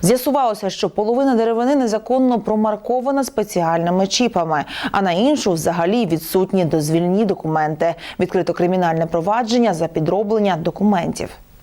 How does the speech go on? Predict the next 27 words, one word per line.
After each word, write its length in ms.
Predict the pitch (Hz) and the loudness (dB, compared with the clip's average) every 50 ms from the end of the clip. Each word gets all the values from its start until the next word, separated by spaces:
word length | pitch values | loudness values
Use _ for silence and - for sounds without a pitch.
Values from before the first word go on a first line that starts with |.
| - - - - - - - - - | -20 -20 -20 -20 -20 -20 -20 -6 -2
Рівень 380 | - - 294 320 294 320 302 277 | 0 2 4 4 4 4 4 4
злочинності 680 | 233 277 - - - 311 311 294 285 277 269 - 285 262 | 2 2 2 2 0 0 2 2 0 0 0 0 0 2
на 100 | 262 240 | 2 2
Буковині 480 | 226 254 262 269 247 277 302 294 285 | 0 0 0 0 2 2 2 2 2
один 320 | 262 254 214 247 262 247 220 | 2 2 2 2 2 2 2
з 80 | 190 | 2
найнижчих 800 | 196 220 233 254 269 285 285 262 247 254 240 - - 247 - - | 2 2 2 0 0 0 0 0 0 0 0 0 -2 -4 -2 -2
в 60 | 208 | -2
Україні, 480 | 226 - 226 214 202 208 202 196 196 196 | -2 0 0 0 0 2 2 2 2 2
однак 340 | 196 190 185 208 202 190 - | 2 0 0 -2 -2 -4 -2
чимало 500 | - - 254 233 220 202 185 180 175 175 | -2 2 2 4 4 4 2 2 0 -2
справ 380 | - - - 208 190 185 175 | -4 -4 -2 -2 -2 -2 -2
до 80 | 170 185 | -2 -4
суду 360 | 175 - 226 226 196 196 185 | -2 0 2 2 4 4 2
не 240 | 185 175 185 214 240 | 2 2 2 2 2
доходять. 680 | 214 240 233 - - 247 269 262 208 226 202 - - - | 0 -2 -4 -4 -2 -2 -2 0 0 -2 -2 -4 -6 -4
Про 120 | 185 165 | -4 -2
це, 160 | 160 - 180 165 | -2 0 0 0
зокрема, 420 | 165 165 - 175 165 165 165 160 | 0 0 0 0 0 0 0 -2
йшла 220 | 165 - - 170 | -2 -2 -2 -2
мова 380 | 160 165 175 202 233 240 233 214 | 0 2 2 2 2 2 0 0
на 160 | 190 170 170 | 0 -2 -2
координаційній 840 | 160 - 240 254 247 220 220 190 175 170 175 - 240 254 247 240 220 | -2 -2 -2 0 0 0 2 0 0 0 0 2 2 4 4 4 4
нараді 420 | 202 180 170 175 180 196 190 190 190 | 4 2 2 2 0 0 -2 -2 -2
керівників 600 | - 180 165 165 165 165 165 160 - 214 240 220 | 0 0 0 0 0 0 -2 0 0 0 0 0
правоохоронних 840 | 226 214 185 170 165 170 165 - 185 180 180 175 175 185 180 - - | 0 0 0 0 0 -2 -2 -2 0 0 0 0 0 -2 -4 -4 -2
органів, 520 | - 247 262 220 190 180 175 175 175 160 | 0 0 0 2 0 0 0 0 0 -2